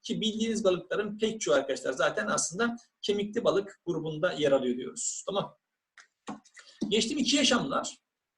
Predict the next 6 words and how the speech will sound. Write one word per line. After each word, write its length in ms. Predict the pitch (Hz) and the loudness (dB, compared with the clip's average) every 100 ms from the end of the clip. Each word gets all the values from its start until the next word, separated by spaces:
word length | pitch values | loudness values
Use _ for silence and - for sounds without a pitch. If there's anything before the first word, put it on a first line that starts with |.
| _ _ _ _ _ _ - | _ _ _ _ _ _ -6
Ee, 480 | 156 151 151 156 156 - | -2 -2 -2 -2 -4 -6
iki 180 | - - | -2 2
yaşamlar 420 | - 233 - 240 | 6 6 4 2
yani 300 | - 175 208 | 2 2 0
kurbağalar, 540 | 208 208 185 139 156 196 | -4 2 4 6 6 2
semenderler, 920 | 180 170 170 165 165 156 139 - | 0 0 0 4 4 4 2 -2